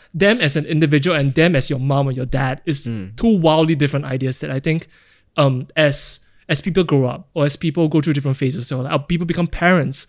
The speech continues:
Speaker 2: Yeah.
Speaker 1: they, they, they match that idea and, like, "Oh yeah, they were individuals before."
Speaker 2: Yeah.
Speaker 1: Yeah.
Speaker 2: Yeah, yeah. It's like when having a kid and then not having a kid last time,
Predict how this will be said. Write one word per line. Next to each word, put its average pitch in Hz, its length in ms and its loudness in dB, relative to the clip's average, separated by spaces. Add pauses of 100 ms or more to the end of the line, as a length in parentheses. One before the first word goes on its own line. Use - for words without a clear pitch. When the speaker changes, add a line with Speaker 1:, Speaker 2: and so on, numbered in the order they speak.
(140)
Speaker 2:
Yeah. 101 200 -2
Speaker 1:
they, 147 200 4
they, 147 280 4 (120)
they 156 80 4
match 160 340 2
that 156 120 -4
idea 139 300 2
and, 139 100 -2
like, 139 120 -8
"Oh 240 100 0
yeah, 349 140 2
they 160 100 2
were 185 100 0
individuals 208 420 0
before." 175 440 -4 (260)
Speaker 2:
Yeah. 92 200 0
Speaker 1:
Yeah. 180 220 2 (1080)
Speaker 2:
Yeah, 113 160 0
yeah. 92 400 0
It's 117 180 0
like 104 240 -4 (160)
when 95 540 -6 (300)
having 107 240 0
a 95 40 -2
kid 107 220 -2
and 92 160 -4
then 95 400 -4
not 107 160 0
having 95 240 -4
a - 20 -6
kid 98 220 -8
last 92 260 -4
time, 92 380 -4